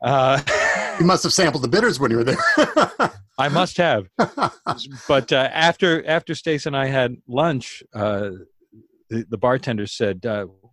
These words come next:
Speaker 1: "Would you like to join the bitters club?" And I said,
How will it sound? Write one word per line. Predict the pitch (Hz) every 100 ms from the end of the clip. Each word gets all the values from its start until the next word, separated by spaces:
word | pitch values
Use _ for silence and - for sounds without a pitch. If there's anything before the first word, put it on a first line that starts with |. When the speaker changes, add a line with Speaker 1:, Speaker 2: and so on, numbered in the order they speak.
| _
Speaker 1:
"Would | 107 107
you | 117
like | 127 -
to |
join | 107 107 123
the | 127
bitters | - 110 123
club?" | - - 170 170 - _ _ _ _ _ 104
And | 113
I |
said, | 120 - 127